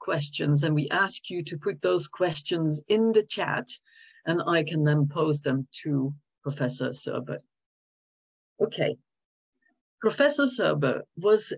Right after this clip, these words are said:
a visiting fellow at Lucy Cavendish for six months in two thousand and eighteen, and she has been an associate to Lucy Cavendish since. Norwegian by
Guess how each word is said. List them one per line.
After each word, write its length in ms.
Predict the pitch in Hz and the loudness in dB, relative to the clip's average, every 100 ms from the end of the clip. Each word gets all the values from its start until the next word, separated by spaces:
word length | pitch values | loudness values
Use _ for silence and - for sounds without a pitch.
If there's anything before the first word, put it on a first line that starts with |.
| - | 0
a 260 | 185 190 180 | 2 2 0
visiting 600 | 147 233 233 247 247 233 | 0 0 0 -2 -2 -2
fellow 600 | - 254 240 107 - - - | -6 -4 -2 0 -2 -6 -6
at 140 | 156 160 | -6 -2
Lucy 320 | 170 147 156 | -4 -4 -6
Cavendish 520 | 151 143 147 147 175 | -2 -2 2 0 0
for 140 | - | -6
six 420 | 156 - 202 - 190 | -8 -4 -6 -6 -4
months 400 | 175 127 - - | -2 -2 -2 0
in 180 | 147 | 0
two 180 | 147 175 | 2 0
thousand 500 | 151 147 147 147 160 | -2 2 2 2 0
and 160 | 139 139 | -2 0
eighteen, 600 | 143 135 - 135 117 117 - - - - - | 0 0 -2 -8 -6 -10 -14 -20 -20 -20 -8
and 120 | 180 | -2
she 180 | - 208 | 0 0
has 240 | 185 202 | 0 0
been 180 | - 196 | 0 -2
an 140 | 180 175 | 0 -2
associate 680 | 147 - 196 - 185 165 | -2 2 0 0 -4 -6
to 140 | - 175 | -8 -4
Lucy 360 | 165 160 156 | -2 -2 -6
Cavendish 640 | 147 151 139 147 135 - | -6 -4 0 2 2 -2
since. 560 | - - - 131 - - _ _ _ _ _ _ _ _ _ _ _ _ | -4 -4 -6 -6 -6 -8 _ _ _ _ _ _ _ _ _ _ _ _
Norwegian 600 | 175 185 175 240 247 254 | -4 -2 4 4 6 6
by 200 | 247 214 | 6 4